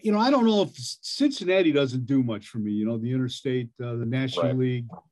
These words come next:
Speaker 2: Mm-hmm.
Speaker 1: you know, the interleague rivalry between the Reds. I mean, it's okay. You know, it's, you know,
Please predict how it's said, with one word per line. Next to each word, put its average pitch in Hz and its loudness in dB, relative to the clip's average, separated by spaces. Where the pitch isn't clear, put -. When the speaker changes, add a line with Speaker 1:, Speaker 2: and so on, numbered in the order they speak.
Speaker 2:
Mm-hmm. 101 -6
Speaker 1:
you 107 -2
know, 123 -2
the 127 2
interleague 131 2
rivalry 120 -2
between 113 -2
the 113 0
Reds. 117 -2
I 135 0
mean, 139 4
it's 156 -8
okay. 127 0
You 123 -8
know, 120 0
it's, - -4
you 117 -4
know, 110 -4